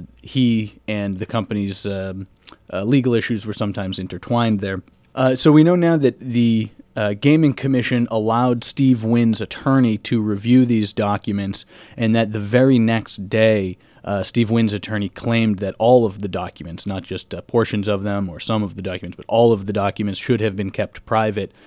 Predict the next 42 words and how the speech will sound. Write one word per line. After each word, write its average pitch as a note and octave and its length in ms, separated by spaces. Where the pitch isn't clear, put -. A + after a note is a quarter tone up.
uh, G2 220
under G#2 280
attorney-client G2+ 760
privilege, C3 480
um, G2+ 460
made B2 360
that A#2 280
assertion G#2+ 480
to A2+ 160
the G#2+ 80
Gaming C#3 320
Commission, A#2+ 540
and G#2+ 160
then G#2+ 180
about G#2 300
a G2 60
week, G2+ 340
week G2+ 160
and G2+ 100
a F#2+ 40
half G#2 220
later, A#2 440
uh, G#2+ 140
ultimately A#2 520
filed G#2+ 440
this G#2 200
lawsuit, C#3+ 560
which B2 200
has A#2 120
had A2 200
the A2 120
effect C3 420
of G2 140
blocking, A2+ 560
uh, G#2 160
the G#2 120
Gaming A2 340
Commission G#2+ 420
from G2+ 320
releasing, G2+ 600
uh, G2+ 360
its B2+ 300